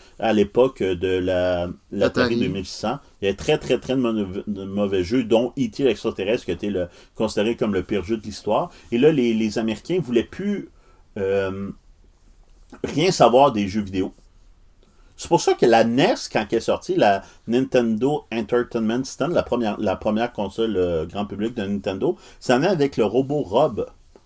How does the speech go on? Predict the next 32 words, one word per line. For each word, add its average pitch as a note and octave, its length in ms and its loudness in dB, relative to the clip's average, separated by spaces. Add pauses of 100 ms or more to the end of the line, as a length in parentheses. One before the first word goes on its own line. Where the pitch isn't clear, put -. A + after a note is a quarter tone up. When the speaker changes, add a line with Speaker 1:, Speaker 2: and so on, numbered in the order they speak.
(100)
Speaker 1:
Tu C3+ 100 -2 (160)
connais C#3+ 180 -4
ça, F4 160 -2
le A#3 120 0
petit - 160 -10
robot D3 340 -2
Speaker 2:
Ouais. D3 80 2
Speaker 1:
Rob ? G3+ 120 -4 (360)
Qui, A#2 220 -4
qui E3+ 420 -6
permettait, B2+ 520 2 (260)
parce C#3 180 6
que - 80 2 (180)
eux B2 220 6
autres, G#3 160 2
ils C#3+ 60 0
ont A#2+ 60 2
dit, « F3 180 0
C'est - 80 -8
pas D#4 100 0
une F4+ 80 0
console B3+ 320 2
de F#3+ 140 8
jeux F3+ 160 0
vidéo, G3+ 280 4
c'est G3 140 0
un E3+ 80 2
jouet, F3+ 380 4
Rob, G3 260 2
c'est D#3+ 80 -2
un C3 80 0
jouet. C#3 320 2